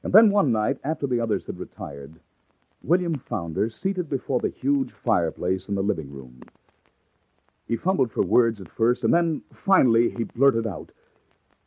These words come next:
"I, I know we have not spoken of anything so serious as love before, but, well, I, I am to go back to college soon, a-, and," but the girl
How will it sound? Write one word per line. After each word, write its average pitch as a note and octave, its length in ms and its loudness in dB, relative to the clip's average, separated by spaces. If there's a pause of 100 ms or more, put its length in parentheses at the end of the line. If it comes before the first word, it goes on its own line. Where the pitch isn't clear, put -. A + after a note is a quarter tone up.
(140)
"I, F#2+ 480 -2 (920)
I G#2+ 80 2
know A2+ 260 4
we G#2 280 0 (100)
have A2 140 -4
not A2 180 -2 (140)
spoken C#3+ 420 0
of G2 300 -2
anything A2 460 -2
so G2 280 2
serious A#2+ 560 -2
as F2 160 -6
love C3 380 2
before, A2+ 400 0
but, F2+ 180 -8 (1040)
well, A2 220 -6
I, A2 220 -14
I G2+ 100 -14
am F2 360 -10 (180)
to F#2+ 100 -8
go A2+ 160 2
back G#2+ 260 -4
to - 80 -16
college A#2 460 -6
soon, D2+ 340 -6 (220)
a-, - 180 -4
and," C3 320 0 (920)
but - 100 -6
the E2 80 -14
girl G#2+ 260 -6